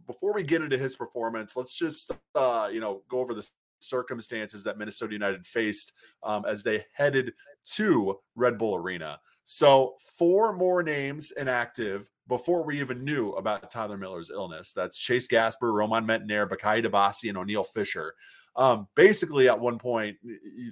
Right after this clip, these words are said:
three of your four starters along the back line are injured, and one of your main depth pieces along the back line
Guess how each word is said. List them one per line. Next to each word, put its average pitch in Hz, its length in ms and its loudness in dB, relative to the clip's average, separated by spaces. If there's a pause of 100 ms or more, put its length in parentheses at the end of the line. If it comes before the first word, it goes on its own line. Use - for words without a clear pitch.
three 160 220 2
of 131 160 2
your 123 120 0
four 127 380 -2
starters 113 460 -2
along 104 180 -8
the 95 60 -10
back 90 320 -6
line 80 280 -12 (680)
are 101 460 0 (220)
injured, 95 500 -8 (340)
and 139 320 2
one 131 160 2
of 131 60 -2
your 123 100 2
main 127 240 -4
depth 190 280 4
pieces 117 300 -6
along 104 220 -4
the 95 40 -8
back 90 280 -4
line 78 260 -10